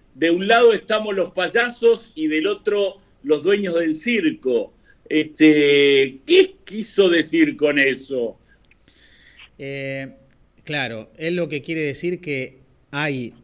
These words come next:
Speaker 2: en el caso de, de selecciones como Chile, me parece a mí que lo que quiso decir es que las diferencias son tan in-, tan inf-,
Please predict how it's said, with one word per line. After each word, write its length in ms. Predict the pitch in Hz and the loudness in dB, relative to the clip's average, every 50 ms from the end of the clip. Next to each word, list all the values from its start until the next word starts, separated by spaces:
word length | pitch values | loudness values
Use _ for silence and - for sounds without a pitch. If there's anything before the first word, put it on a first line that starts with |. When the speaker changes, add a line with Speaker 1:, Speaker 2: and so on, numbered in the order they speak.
| _ _ - | _ _ -16
Speaker 2:
en 180 | 120 120 117 120 | -14 -12 -10 -10
el 160 | 117 117 - | -12 -10 -8
caso 400 | - 165 143 - - 151 135 127 | -8 -8 -8 -8 -8 -10 -8 -8
de, 340 | 123 120 120 117 113 110 107 | -8 -6 -6 -6 -6 -6 -6
de 380 | 110 107 107 107 104 104 104 | -6 -6 -6 -6 -8 -8 -10
selecciones 540 | 98 - 120 113 113 - - 151 151 139 - | -10 -10 -10 -10 -10 -8 -8 -8 -8 -8 -10
como 240 | - 123 113 113 117 | -12 -12 -12 -10 -10
Chile, 340 | - - 160 147 127 117 110 | -10 -8 -6 -6 -6 -6 -8
me 140 | 117 117 | -10 -8
parece 280 | - 123 139 143 139 143 | -8 -6 -6 -6 -6 -8
a 40 | 131 | -8
mí 100 | 147 147 | -8 -8
que 80 | 139 | -8
lo 100 | 127 123 | -8 -8
que 120 | 113 117 107 | -10 -10 -12
quiso 200 | 135 135 - 135 | -12 -12 -12 -12
decir 280 | 123 117 - 147 151 | -14 -12 -12 -10 -10
es 100 | 147 127 | -10 -12
que 300 | - - 131 117 113 - - - _ _ _ _ - | -12 -12 -10 -10 -10 -12 -14 -20 _ _ _ _ -14
las 180 | 123 117 113 | -14 -12 -10
diferencias 840 | 117 127 117 - 131 131 160 160 143 127 110 - - 110 98 - - - | -10 -10 -8 -6 -4 -2 -2 -2 -4 -6 -8 -10 -10 -12 -12 -14 -16 -20
son 360 | - - 139 135 139 139 127 | -18 -14 -14 -12 -12 -12 -12
tan 340 | - 185 190 196 190 - - _ - | -10 -10 -8 -8 -10 -14 -16 _ -18
in-, 300 | 131 127 120 131 127 - _ _ | -14 -14 -14 -14 -14 -18 _ _
tan 240 | - 151 170 170 165 | -10 -10 -8 -8 -10
inf-, 160 | 156 - | -12 -16